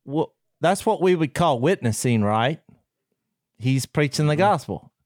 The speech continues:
Speaker 1: But watch what he said. Is my witness.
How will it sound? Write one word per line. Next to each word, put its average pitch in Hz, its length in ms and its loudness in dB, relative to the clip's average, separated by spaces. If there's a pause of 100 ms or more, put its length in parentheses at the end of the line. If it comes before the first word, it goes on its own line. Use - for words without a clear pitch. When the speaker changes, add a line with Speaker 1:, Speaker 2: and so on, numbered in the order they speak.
(280)
Speaker 1:
But 131 100 -2
watch 185 260 0
what 196 120 2
he 151 80 2
said. 139 460 0 (1300)
Is 247 340 2
my 180 220 2
witness. 127 680 -4